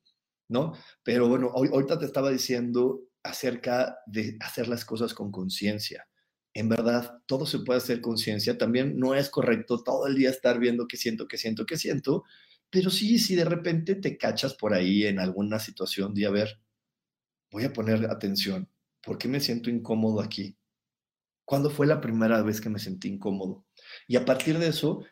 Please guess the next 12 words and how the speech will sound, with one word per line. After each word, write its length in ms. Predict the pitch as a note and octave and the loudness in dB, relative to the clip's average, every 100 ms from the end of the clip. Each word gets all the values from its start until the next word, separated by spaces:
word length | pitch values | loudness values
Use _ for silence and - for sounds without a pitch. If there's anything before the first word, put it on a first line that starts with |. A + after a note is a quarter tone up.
| _ | _
empezar 400 | A#2 G#2+ B2+ C#3 | -8 -6 0 4
a 60 | C#3+ | 4
resolver, 540 | B2+ - A#2 C#3+ A2+ | 0 -2 0 0 0
¿no? 100 | A2 | -2
Empezar, 320 | C3+ - - - _ _ - | -4 -6 -8 -8 _ _ -6
bueno, 160 | G3+ | -4
voy 100 | E3 _ _ D#3 | -8 _ _ -8
a 40 | |
empezar 280 | D3 C3 B2+ | -8 -6 -6
a 320 | _ _ - | _ _ -6
dar 120 | B2 | -4
esta 120 | B2+ | -6